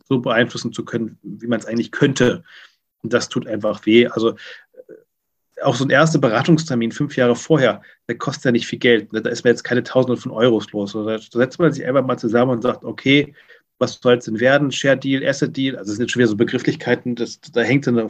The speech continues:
davon zusammen, ob ich die Praxis als Ganze verkaufe oder halt nur Anteile an der Praxis verkaufe. Aber, äh, egal. Ähm,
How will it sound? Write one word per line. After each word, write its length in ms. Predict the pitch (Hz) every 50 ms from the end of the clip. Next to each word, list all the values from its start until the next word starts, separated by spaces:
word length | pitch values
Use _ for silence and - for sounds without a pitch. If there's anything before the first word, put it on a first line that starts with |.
| 104 -
davon 260 | - - - 131 120
zusammen, 220 | - 127 123 123
ob 20 | 117
ich 60 | -
die 60 | -
Praxis 280 | - - 147 143 - 131
als 120 | 110 104
Ganze 300 | - 143 131 156 156 147
verkaufe 480 | - - - - 135 139 143 139 - 143
oder 200 | 127 123 120 113
halt 160 | 113 120 117
nur 120 | 123 104
Anteile 420 | 117 139 151 165 156 160 151 143 135
an 60 | 127
der 80 | 131 127
Praxis 360 | - - - 135 - _ _
verkaufe. 440 | - 131 - - 123 123 131 - -
Aber, 220 | 117 131 127 - - -
äh, 100 | - - _ -
egal. 360 | 139 135 147 143 151 151 151 - - - - - - _ -
Ähm, 320 | 135 127 123 127 - -